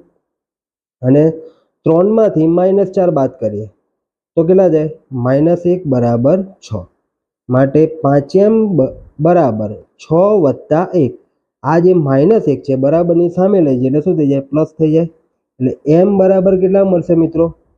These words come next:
સાત. પાંચ એમ બરાબર સાત. પાંચ અહીંયા ગુણાકારમાં છે, બરાબરની સામે જાય તો ક્યાં જાય? ગુણાકારમાંથી ભાગાકારમાં. એટલે આપણો જવાબ કેટલો આવ્યો મિત્રો?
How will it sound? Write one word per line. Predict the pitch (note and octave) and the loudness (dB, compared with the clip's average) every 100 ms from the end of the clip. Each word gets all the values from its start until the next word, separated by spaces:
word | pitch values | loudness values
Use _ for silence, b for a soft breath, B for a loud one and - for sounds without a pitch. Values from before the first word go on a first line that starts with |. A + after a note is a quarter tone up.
| _ _ _ _ | _ _ _ _
સાત. | D#3 F3 F#3 - _ _ _ D3 | -2 -2 -4 -12 _ _ _ -2
પાંચ | D3+ D#3 | -2 2
એમ | D#3+ D#3 | 2 4
બરાબર | D3 C#3+ C#3 D3 F#3+ F#3+ _ _ _ _ - | 4 2 2 2 0 -4 _ _ _ _ -6
સાત. | C3+ A2 - - _ _ - | -4 -4 -12 -20 _ _ -4
પાંચ | D3 D#3+ | -2 2
અહીંયા | E3 D#3+ D3+ | 2 2 2
ગુણાકારમાં | C3+ D3 D#3+ F3 F3 F3 | 2 2 2 2 2 2
છે, | F3+ | 2
બરાબરની | D#3 C3 C#3+ C#3 D3 C#3 | 0 0 0 0 -2 -4
સામે | C3 B2+ C#3 | -6 -4 -2
જાય | C#3+ C#3+ | -2 -4
તો | D3+ | -6
ક્યાં | D#3+ F3 E3 | -2 0 2
જાય? | C#3+ D3+ E3 _ _ _ B2 | 2 2 -2 _ _ _ -4
ગુણાકારમાંથી | C3 C#3 C3+ C3 C3 B2 C3 G3 G3+ _ B2 | 0 0 0 0 0 0 2 0 0 _ -6
ભાગાકારમાં. | C3+ C#3+ C3 A2+ G#2+ G#2 G#2 | -2 0 0 -2 -8 -10 -14
એટલે | - _ _ _ B2+ | -18 _ _ _ -4
આપણો | C3 C3+ | 0 -2
જવાબ | A#2+ B2 C#3 | 0 -2 0
કેટલો | D#3 D3+ F3+ | -2 0 2
આવ્યો | D#3 C3+ | 2 2
મિત્રો? | C3 C3 | 0 0